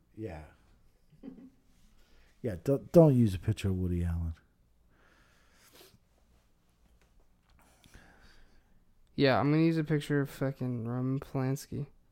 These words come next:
Speaker 1: Good.
Speaker 2: Oh, here's a picture of his dick.
Speaker 1: Nuh-uh.
Speaker 2: Yeah,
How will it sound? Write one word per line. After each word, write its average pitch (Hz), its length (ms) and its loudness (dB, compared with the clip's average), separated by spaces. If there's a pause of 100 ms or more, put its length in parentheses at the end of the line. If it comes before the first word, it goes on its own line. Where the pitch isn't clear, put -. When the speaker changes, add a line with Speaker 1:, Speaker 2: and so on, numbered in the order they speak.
(400)
Speaker 1:
Good. 87 340 -4
Speaker 2:
Oh, 151 60 0
here's 151 160 2
a 151 40 -8
picture 160 260 -2
of 135 60 -2
his 135 100 -6
dick. 139 320 -4 (1400)
Speaker 1:
Nuh-uh. 123 280 -8 (420)
Speaker 2:
Yeah, 92 280 -4